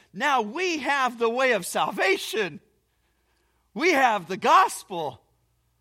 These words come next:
the word of God incarnate, and then the gospel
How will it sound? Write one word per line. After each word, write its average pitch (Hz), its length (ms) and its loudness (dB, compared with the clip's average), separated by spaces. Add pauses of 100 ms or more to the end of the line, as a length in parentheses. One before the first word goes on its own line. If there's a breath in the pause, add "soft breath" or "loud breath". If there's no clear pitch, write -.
(100)
the 202 80 0
word 339 180 2
of 240 160 -2
God 302 280 4
incarnate, 226 760 2 (280 loud breath)
and 240 120 -6
then 240 100 -6
the 226 80 -4
gospel 233 680 0